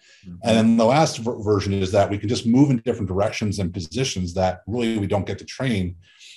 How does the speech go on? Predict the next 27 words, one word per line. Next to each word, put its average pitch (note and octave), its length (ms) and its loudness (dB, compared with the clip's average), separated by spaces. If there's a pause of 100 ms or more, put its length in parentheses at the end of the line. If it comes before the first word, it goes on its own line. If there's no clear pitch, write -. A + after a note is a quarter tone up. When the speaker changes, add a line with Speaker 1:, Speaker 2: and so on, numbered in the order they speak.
(160)
Speaker 2:
in, F#3+ 300 0
uh, E2 540 0
you G#2 80 -4
know, F2 180 -4 (800)
I A#2 120 0
would G#2 120 0
say F#2+ 300 0
familiar G#2+ 880 2
strength G2+ 380 -4
training, F2 520 -4
uh, E2+ 120 -4
programs. F2 680 -2 (300)
And A2 80 0
that's A2 120 0
important A#2 440 -2
because G2+ 500 0
movement C#3 480 2
is G#2 120 -4
like F#2+ 340 2
learning G#2+ 240 0
a F2 80 -2
language. F#2+ 580 0
There's F2+ 220 -4
something A2 260 -6
called G2+ 140 -2
movement G2+ 340 2
vocabulary. F#2 600 -4